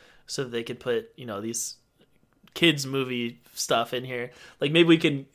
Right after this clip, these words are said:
can do something for those people who are like, "Well, we wanna see more authentic Norwegian history." Like, okay,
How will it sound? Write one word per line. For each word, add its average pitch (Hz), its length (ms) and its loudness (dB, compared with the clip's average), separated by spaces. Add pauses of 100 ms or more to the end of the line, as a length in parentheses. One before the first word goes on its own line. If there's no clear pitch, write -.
(120)
can 180 160 -4
do 185 100 -2
something 185 260 -2
for 147 160 -2
those 123 300 0
people 113 300 -6
who 123 80 -4
are 113 80 -2
like, 107 180 -6
"Well, 131 240 0
we 139 80 -4
wanna 143 160 -6
see 110 360 -4 (500)
more 135 280 -4
authentic 117 560 -4
Norwegian 120 960 -6
history." 120 520 -6
Like, 113 200 -16
okay, 147 380 -10